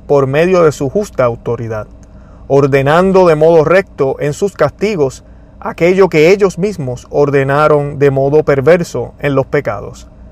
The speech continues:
Cerramos la cita. Entonces, Dios castiga por un fin bueno, el que, como dice también San Agustín de Hipona, citamos, "permite aquello que desea y desea aquello que permite".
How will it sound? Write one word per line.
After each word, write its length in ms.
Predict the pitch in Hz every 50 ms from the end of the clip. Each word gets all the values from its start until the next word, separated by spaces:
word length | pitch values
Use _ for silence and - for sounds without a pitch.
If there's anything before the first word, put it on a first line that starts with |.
| - - - - - -
Cerramos 440 | - 139 127 117 120 117 123 131 135
la 100 | 143 127
cita. 360 | - - 110 113 - - - - - - - - - - - - - - - - - - - - - - - - - -
Entonces, 720 | - 156 156 - 214 240 277 240 - 135 123 - - - _ - - - - - -
Dios 380 | - 131 139 160 190 254 - -
castiga 520 | - 165 143 - - 214 254 254 262 -
por 200 | - 151 143 139
un 80 | 170 165
fin 260 | - 190 190 180 147
bueno, 320 | 123 127 131 139 131 123 - - - - _ - - - - - - - - -
el 260 | 139 143 160 151 131
que, 380 | - - 147 143 139 131 123 - - -
como 260 | - 135 135 131 131
dice 240 | 131 160 - 196 180
también 340 | 170 - 147 147 156 170 165
San 180 | - 160 147
Agustín 580 | 147 143 135 135 135 - - 226 240 180 147 139
de 100 | 143 139
Hipona, 500 | 139 - 196 220 226 175 135 135 151 147 - - - - - - - - - - - - - - - - -
citamos, 560 | - 131 120 - 135 135 127 113 - - - _ - -
"permite 480 | - 143 139 131 131 139 160 175 - 180
aquello 560 | 156 - - 175 196 208 196 214 208 202 196 - - - - -
que 180 | - 147 139
desea 600 | 131 131 127 - - 170 180 214 240 254 262 247 - - - - - - - - -
y 140 | - 170 170
desea 460 | 147 143 131 120 - 156 156 170 165
aquello 560 | 156 - - 170 185 190 180 202 202 202 190 -
que 160 | - 151 143 131
permite". 560 | 127 123 113 113 110 113 117 - - 113